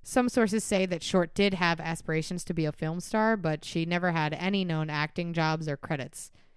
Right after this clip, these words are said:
She never really got the chance. Six months after arriving in Los Angeles, her body was discovered. Right after the body was identified, reporters from Hearst's,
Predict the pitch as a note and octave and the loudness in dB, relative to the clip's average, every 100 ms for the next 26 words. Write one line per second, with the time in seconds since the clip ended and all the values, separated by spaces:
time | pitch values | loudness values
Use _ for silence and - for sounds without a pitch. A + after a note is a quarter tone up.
0 | _ - G#3 G#3+ G#3 F#3+ F3+ E3 D#3 D3+ | _ -6 0 4 4 6 4 4 0 -2
1 | - D3 - - - _ - _ - A#3+ | -10 -10 -10 -18 -20 _ -20 _ 0 0
2 | - G3 F#3+ - - E3+ F3 E3 D3+ D#3+ | 0 2 2 0 -4 0 2 2 2 0
3 | D#3+ D3+ D3 - F3 G3 A#3+ - - - | -2 -4 -6 -4 -2 2 2 0 -6 -14
4 | - - - - E3+ C3 C3 B2+ - B2+ | -20 -20 -8 0 2 2 -2 -8 -12 -12
5 | - - - - - - - - - - | -12 -16 -18 -20 -20 -20 -20 -20 -12 6
6 | G#3 C4 B3 A#3+ A#3+ F#3+ D#3+ D#3 E3 F3 | 6 6 4 2 4 2 4 2 2 2
7 | E3 D3 D3 D#3 G3 G#3+ A3 F3+ D#3 F3 | 2 0 -4 0 2 2 0 -4 0 2
8 | F3+ F#3+ - E3 D#3 E3 D#3+ - - - | 4 2 0 -4 0 0 0 -4 -14 -12